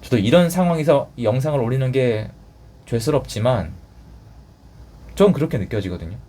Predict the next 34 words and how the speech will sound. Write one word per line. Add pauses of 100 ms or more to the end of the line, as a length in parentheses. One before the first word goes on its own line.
(260)
저라도
엄청
고통스럽고
아무
활동도
못했을
것
같아요. (720)
전
이미
그런 (100)
경험을
두
번이나
했던
사람이거든요. (420)
제
책에도
적혀
있죠. (180)
전
두
번, (800)
두
번
그렇게
했었어요.
두
번. (1400)
잘못된
생각을
두
번
했었어요.